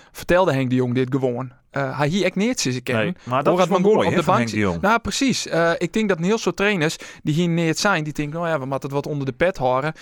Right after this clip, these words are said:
Speaker 1: En dan uiteindelijk wie het verst nog wel een keer uitlekt. Omdat
Speaker 2: Ja.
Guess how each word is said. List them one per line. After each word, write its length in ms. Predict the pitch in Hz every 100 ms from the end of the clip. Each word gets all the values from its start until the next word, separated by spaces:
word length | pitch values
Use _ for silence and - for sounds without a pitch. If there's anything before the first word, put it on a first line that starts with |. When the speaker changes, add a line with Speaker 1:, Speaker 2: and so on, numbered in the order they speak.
| - -
Speaker 1:
En 100 | 147
dan 120 | 143
uiteindelijk 440 | 139 147 151 143
wie 100 | 147
het 100 | 147
verst 260 | 165 165 170
nog 80 | 156
wel 100 | 156
een 60 |
keer 220 | 160 160
uitlekt. 400 | - 190 147 131
Omdat 180 | 131 135
Speaker 2:
Ja. 120 | 113